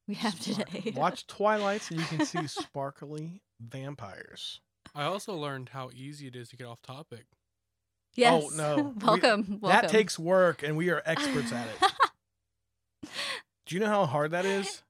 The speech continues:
Speaker 2: to do that?
Speaker 1: That's like, today I learned Ashley ate her placenta.
Speaker 2: And Tim drinks her breast milk.
Speaker 1: <laughs> He didn't drink it. He dipped his finger in it and tried it.
Speaker 2: That's, did it go down his m-,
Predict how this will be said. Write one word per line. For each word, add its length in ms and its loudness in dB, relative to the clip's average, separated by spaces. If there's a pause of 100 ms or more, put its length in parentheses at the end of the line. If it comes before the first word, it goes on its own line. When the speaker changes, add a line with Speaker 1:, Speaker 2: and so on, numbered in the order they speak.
(100)
Speaker 2:
to 80 -4
do 180 -4
that? 260 -4
Speaker 1:
That's 260 4
like, 160 4
today 360 4
I 20 4
learned 220 4
Ashley 340 -2
ate 160 -4
her 160 -4
placenta. 640 -14 (840)
Speaker 2:
And 160 -2
Tim 220 -2
drinks 300 -4
her 80 -4
breast 280 -4
milk. 240 -12
Speaker 1:
<laughs> 220 -20
He 260 -10
didn't 340 -10
drink 340 -14
it. 220 -16
He 160 -14 (440)
dipped 220 -8
his 140 -12
finger 320 -12
in 140 -12
it 120 -18
and 120 -14
tried 160 -16
it. 40 -8
Speaker 2:
That's, 320 -6 (1080)
did 180 -2
it 100 -6
go 140 -2
down 220 2
his 120 -2
m-, 100 -10